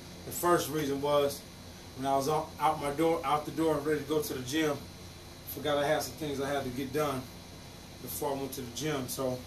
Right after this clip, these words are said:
I decided to stay here, get those things done, and work out here in the living room. We can do these workouts anywhere, baby. It don't matter where you do 'em at. You can always get 'em in. All you gotta do is just stop, drop, and roll and get it down, baby. So there it is. So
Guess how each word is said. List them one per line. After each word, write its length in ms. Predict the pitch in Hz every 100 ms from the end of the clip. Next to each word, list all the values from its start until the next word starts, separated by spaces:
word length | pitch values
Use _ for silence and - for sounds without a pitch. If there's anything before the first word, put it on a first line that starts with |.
| - - - - -
I 60 | 131
decided 400 | 127 - 113 123
to 60 | 123
stay 320 | - 147 151
here, 160 | 147
get 240 | 135 135 -
those 180 | 143 127
things 260 | 143 135
done, 300 | 127 147 139 123
and 80 | 110 - - - - - - - - - - -
work 240 | 139 139
out 160 | 135 139
here 120 | 143
in 80 | 139
the 40 |
living 300 | 143 165 127
room. 200 | 135 120 117 - - - - - - - - - 151
We 80 |
can 120 | 160 151
do 120 | 156
these 160 | 156
workouts 500 | 139 156 147 147 139
anywhere, 300 | 151 139 131 127
baby. 260 | 135 127
It 60 | 143
don't 180 | 143 139
matter 180 | 139 135
where 160 | 139
you 120 | 135
do 200 | 127 131
'em 140 | 127 123
at. 160 | 127 - - - -
You 80 | 131
can 140 | 139
always 300 | 135 139 131
get 180 | 143 135
'em 120 | 135
in. 220 | 135 123
All 100 | 123
you 120 | 139
gotta 160 | 135 131
do 100 | 139
is 80 | 135
just 180 | 127 -
stop, 280 | 139 127
drop, 180 | 139 131
and 160 | 135 135
roll 200 | 143 135
and 200 | 123 117
get 100 | 131
it 140 | 127
down, 300 | 147 135 123
baby. 260 | 120 113 113 - - - - -
So 160 | - 120
there 220 | 127 135
it 80 | 143
is. 180 | 139 127
So 220 | 131 123